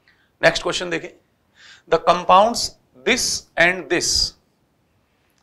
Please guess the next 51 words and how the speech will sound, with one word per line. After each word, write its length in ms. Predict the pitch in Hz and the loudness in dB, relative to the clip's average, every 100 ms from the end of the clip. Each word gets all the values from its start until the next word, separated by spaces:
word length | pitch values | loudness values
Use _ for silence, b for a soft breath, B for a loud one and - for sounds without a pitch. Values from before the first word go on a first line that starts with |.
| _ | _
are 220 | 156 175 185 | 6 8 6
geometrical 580 | 175 185 185 240 226 | 2 0 2 0 4
isomers। 380 | 208 202 214 202 | 4 4 -2 -2
देखें 200 | 190 196 | -2 0
आपके, 300 | 208 190 - | 0 0 -2
आप, 180 | 190 190 156 | -2 2 0
आपके 220 | - 185 | 0 2
पास 280 | 185 196 175 | 4 4 2
ये 120 | 175 | -2
दोनों 240 | 180 185 - _ | -2 -4 -8 _
यौगिक 360 | 143 151 165 185 | -2 -2 -2 -6
जो 140 | 175 180 | -6 -2
हैं, 380 | 180 160 - b b b - | 0 -2 -6 b b b -12
ये 100 | 190 | -10
किस 240 | 190 247 | -8 -8
प्रकार 360 | - 175 170 165 202 | -4 -2 0 0 -2
के 80 | |
आइसोमर 380 | 190 156 180 165 | -6 -6 -4 -4
आपको 220 | 147 - | -4 -6
दिखाई 240 | 160 139 120 | -6 -4 -4
दे 40 | |
रहे? 80 | 120 | -2
क्या 140 | 175 | 0
ये 140 | 190 208 | 0 0
ज्यामितीय 580 | 139 160 180 190 208 208 | 2 2 2 -4 -4 -4
समावेवी 440 | 208 196 196 208 | 0 0 0 -4
ज्योमेट्रिकल 540 | 165 165 175 202 220 196 | -4 -4 -2 -4 0 0
आइसोमर 320 | 190 190 185 | 0 -4 -4
है? 80 | 165 | -2
नहीं, 200 | 160 160 | -4 -4
ज्योमेट्रिकल 420 | 165 165 175 175 | -6 -4 -2 -2
आइसोमर 300 | 175 175 170 | -2 -4 -8
नहीं 220 | 170 170 | -6 -8
है। 80 | 170 b b b - | -12 b b b -2
स्ट्रक्चर 400 | 165 - - 214 | 0 4 4 4
चेंज 220 | 208 196 | 2 2
हो 80 | 180 | 2
रही 200 | 180 175 | 0 -2
है, 140 | - _ _ _ b b b - | -8 _ _ _ b b b 0
स्ट्रक्चर 380 | 185 180 254 | 0 4 2
चेंज 240 | 233 226 214 | 4 2 4
हो 80 | 208 | 4
रही 180 | 214 | 4
है, 60 | 226 | 2
तो 120 | 226 | 0
ये 120 | 208 208 | -4 -2
क्या 160 | 220 | 2
होंगे 260 | 214 202 208 | 2 2 2
आपस 260 | 196 196 - | 2 2 -4
में? 80 | 170 | -8
स्ट्रक्चरल 640 | - - 180 - 208 247 | -8 -4 -6 -4 2 4